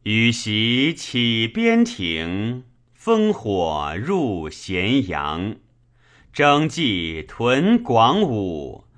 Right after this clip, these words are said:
分兵救朔方。严秋金干净，鲁镇精且强。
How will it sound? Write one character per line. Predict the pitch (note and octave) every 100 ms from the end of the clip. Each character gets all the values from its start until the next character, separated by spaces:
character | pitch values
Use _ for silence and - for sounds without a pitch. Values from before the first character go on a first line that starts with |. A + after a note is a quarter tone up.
| _ _
分 | - - A#2+ A#2 A#2
兵 | A2+ A2+ G#2 F#2 E2 C#2+ D2
救 | - F#3+ C3+ F#2+ D2+
朔 | - - D3 D#2+ B1
方。 | - A2 G#2+ G#2+ A2+ - _ _ _ _ - _ _ _ -
严 | F#2+ G#2+ C3+
秋 | C#3 D3 C3 B2 B2+ B2+ B2+
金 | - A3+ A3 G#3+ G#3
干 | G3 F#3+ F3+ F3+
净， | A3+ G#3 C3 F#2 D2+ A#1 G1+ - - _ -
鲁 | A#2 A#2+ A2+ A#2
镇 | D#3 G3 B2+ G2 D#2+ D2 D#2
精 | - F#3+ F#3+ F#3 F#3
且 | F#3 - F2+ C#2+
强。 | - - E2+ D#2 E2+ G#2+